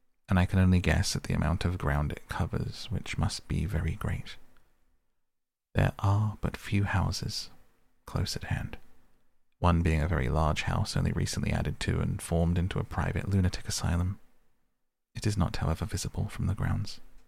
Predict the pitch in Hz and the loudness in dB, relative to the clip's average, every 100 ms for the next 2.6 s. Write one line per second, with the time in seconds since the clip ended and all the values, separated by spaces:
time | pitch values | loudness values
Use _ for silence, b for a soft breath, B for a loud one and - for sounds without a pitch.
0 | - - _ _ _ _ _ _ _ _ | -20 -20 _ _ _ _ _ _ _ _
1 | _ _ 98 92 85 - 90 87 87 - | _ _ 6 6 6 4 4 6 4 0
2 | - 90 - 90 92 | 0 0 4 2 2